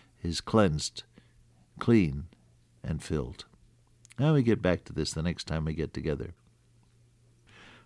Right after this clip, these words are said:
Holy Father, keep our conscience clean, our heart tender,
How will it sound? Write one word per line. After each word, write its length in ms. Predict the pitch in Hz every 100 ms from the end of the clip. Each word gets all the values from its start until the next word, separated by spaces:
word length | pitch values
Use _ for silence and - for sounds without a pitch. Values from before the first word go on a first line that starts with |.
| -
Holy 320 | 123 123 120
Father, 560 | - 78 69 85 90 -
keep 240 | - 101
our 120 | 82 80
conscience 560 | - 113 117 120 110
clean, 440 | - 92 82 76 73
our 100 | 85
heart 340 | 82 104 -
tender, 420 | - 87 76 76